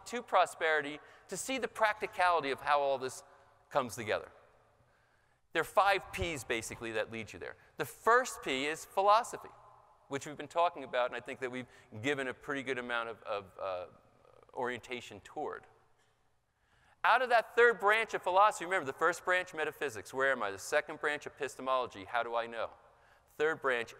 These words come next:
ethics, so now what do I do? So purpose is really your moral compass, isn't it? It's your ethics.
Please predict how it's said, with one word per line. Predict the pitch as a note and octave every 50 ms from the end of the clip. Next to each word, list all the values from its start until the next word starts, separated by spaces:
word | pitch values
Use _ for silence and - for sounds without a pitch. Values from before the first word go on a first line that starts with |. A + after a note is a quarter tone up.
| - -
ethics, | - C3+ - - G2 E2+ - -
so | - A2+
now | G#2+ A2 A2+ A#2 B2
what | B2 B2+ A#2+
do | A#2 A#2
I | A#2 A#2+
do? | A2 F3+ G#3 D3
So | G2+ - C3+ C3
purpose | - - - G3+ B3 C4 - E3 D#3+ - - - -
is | E3 E3 E3 D3+ D#3+
really | E3+ G#3+ A#3+ A3 E3+ D3 D3+ D#3 D3+
your | D#3+ E3
moral | D3+ D#3 D#3 D#3 D#3 E3+ E3+
compass, | - - G#3+ A#3+ - - G2 - -
isn't | A3 - - G#3
it? | - - - - _ _ _ _ _ _ _ -
It's | A#2 - E3+
your | D#3 -
ethics. | G#3+ B3 - - G#2+ - -